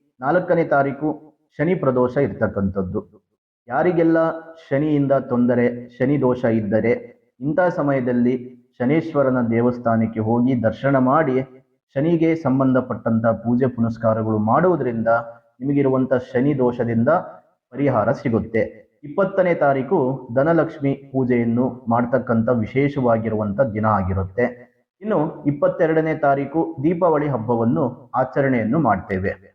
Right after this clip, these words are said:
ಇದಿಷ್ಟು ಈ ಅಕ್ಟೋಬರ್ ತಿಂಗಳಿನ ಮಾಸದ ವಿಶೇಷತೆಗಳು. ಬನ್ನಿ ವೀಕ್ಷಕರೇ, ಕಟಕ ರಾಶಿಯವರಿಗೆ ಗ್ರಹಗಳ ಬದಲಾವಣೆಗಳಿಂದ ಏನೆಲ್ಲ ಫಲಗಳು ಸಿಗುತ್ತೆ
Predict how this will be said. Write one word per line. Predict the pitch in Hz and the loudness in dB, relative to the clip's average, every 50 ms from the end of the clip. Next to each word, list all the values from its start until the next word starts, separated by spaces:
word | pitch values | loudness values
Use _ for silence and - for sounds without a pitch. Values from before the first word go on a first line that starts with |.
| _ _ _ _ _ | _ _ _ _ _
ಇದಿಷ್ಟು | 147 165 170 165 170 180 214 180 170 180 - - - - | -4 -4 -4 -4 -2 0 0 0 0 -2 -4 -10 -10 -4
ಈ | - 160 170 | 0 0 2
ಅಕ್ಟೋಬರ್ | 147 131 - - - 190 185 175 190 - - - | 2 0 -2 -2 -2 -2 0 2 0 -2 -2 -4
ತಿಂಗಳಿನ | 147 143 127 131 127 123 127 165 139 123 135 - - - - | -4 -2 0 0 0 2 2 0 0 -2 -4 -8 -12 -12 -6
ಮಾಸದ | 113 120 135 151 156 - 160 147 143 147 147 - - 127 | -2 0 0 0 0 0 0 2 2 0 0 -2 -4 -6
ವಿಶೇಷತೆಗಳು. | 117 - 135 127 120 120 - 98 95 101 95 95 92 98 98 - - - _ _ _ _ _ _ _ _ _ 151 | -4 -2 -2 -2 -2 -2 -4 -6 -6 -4 -4 -4 -4 -6 -8 -10 -16 -20 _ _ _ _ _ _ _ _ _ -8
ಬನ್ನಿ | 175 208 214 | -4 -2 2
ವೀಕ್ಷಕರೇ, | 196 180 170 - - - 147 147 175 143 120 123 - - - - _ _ _ _ _ _ | 2 2 0 0 -4 -2 0 0 2 2 0 -2 -6 -10 -16 -20 _ _ _ _ _ _
ಕಟಕ | 147 143 190 190 208 | -6 -4 -2 0 2
ರಾಶಿಯವರಿಗೆ | 190 180 170 165 - - 160 147 143 147 143 139 127 147 147 151 - | 2 2 2 0 -2 -2 -2 0 2 2 0 0 0 0 0 0 0
ಗ್ರಹಗಳ | - 120 113 127 127 147 160 160 160 156 151 | -2 -4 -2 -2 0 0 2 2 2 2 2
ಬದಲಾವಣೆಗಳಿಂದ | 123 117 117 113 127 139 156 165 170 170 170 165 156 147 139 131 131 127 123 127 131 131 - - 127 | 2 0 -2 0 2 2 2 2 2 2 0 -2 0 0 0 2 2 2 2 0 0 -2 -4 -6 -4
ಏನೆಲ್ಲ | 139 151 156 151 151 147 143 | -2 0 0 0 2 2 2
ಫಲಗಳು | 139 - 135 139 151 156 151 151 147 143 | 0 0 0 0 2 2 2 2 0 0
ಸಿಗುತ್ತೆ | 147 - 123 123 147 147 143 - 131 123 | -2 -4 -2 -2 -2 -2 -2 -2 -2 -2